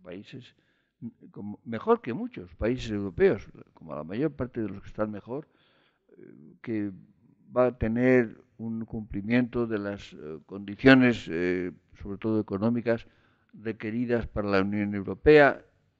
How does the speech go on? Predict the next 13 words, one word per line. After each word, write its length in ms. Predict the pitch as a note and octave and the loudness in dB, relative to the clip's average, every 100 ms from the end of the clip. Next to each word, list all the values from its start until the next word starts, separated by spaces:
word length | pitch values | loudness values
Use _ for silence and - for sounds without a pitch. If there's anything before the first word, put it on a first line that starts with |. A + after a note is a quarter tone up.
| _ | _
que 200 | A#2 G2+ | -12 -8
tiene 320 | B2 A#2+ A#2 | -2 -2 -2
un, 500 | G2+ A2 G#2 G2+ G2 - | -4 -6 -8 -10 -12 -12
una 280 | A#2+ A2 G#2+ | -4 -2 -2
situación 720 | - - D2 - A#2+ B2 B2+ _ _ _ _ _ _ _ _ _ _ F#2+ | -8 -14 -16 -6 -4 -4 -6 _ _ _ _ _ _ _ _ _ _ -10
realmente 800 | A2+ C#3 C3 A2+ A2 A#2+ G#2+ - _ _ F#2+ G2 | 0 2 2 2 -2 -2 -2 -6 _ _ -20 0
favorable. 760 | - A2+ A2 B2+ A#2+ D#2+ - _ _ | 4 6 6 4 4 0 -12 _ _
Es 140 | A#2+ A2 | -18 -16
decir, 300 | A#2+ A#2 - _ | -12 -12 -14 _
esa, 460 | C#3 - B2 G#2+ - _ _ _ _ _ _ - | -14 -4 0 0 -2 _ _ _ _ _ _ -6
ese 440 | - D3+ C#3 - _ _ | -4 0 -2 -4 _ _
mal 420 | - A#2+ C#3 B2+ A2+ | -6 8 8 8 4
desarrollo 920 | A#2 A#2+ A2+ B2+ C#3+ C#3 D3 C#3+ | -4 -6 -6 -2 -2 0 0 -2